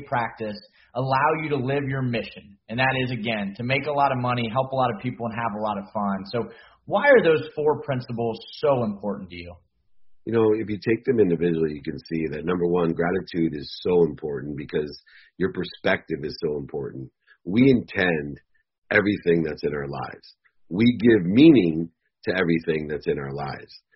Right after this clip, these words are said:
Speaker 2: And the meaning that we give it is through our perception. There's only one lens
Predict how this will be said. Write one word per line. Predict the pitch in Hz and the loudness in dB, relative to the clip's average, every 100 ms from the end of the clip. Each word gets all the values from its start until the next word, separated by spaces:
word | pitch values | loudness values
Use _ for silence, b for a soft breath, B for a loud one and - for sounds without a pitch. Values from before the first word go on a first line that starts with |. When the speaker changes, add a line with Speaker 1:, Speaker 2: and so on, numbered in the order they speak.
| _ _ _ | _ _ _
Speaker 2:
And | 110 107 101 98 _ _ - | 2 4 2 -4 _ _ -2
the | 95 | 0
meaning | 95 113 131 123 | 2 4 6 8
that | 104 95 | 6 2
we | 90 | -2
give | 85 123 131 | 4 6 8
it | 87 | 6
is | 87 82 - | 4 -2 -2
through | 90 | 2
our | 82 | 2
perception. | 85 76 - 95 82 80 73 | 0 -4 0 0 -2 -6 -2
There's | 82 92 | 0 2
only | 113 117 | 4 4
one | 95 90 104 104 | 4 2 2 2
lens | 90 90 87 78 73 | 2 0 0 -2 -8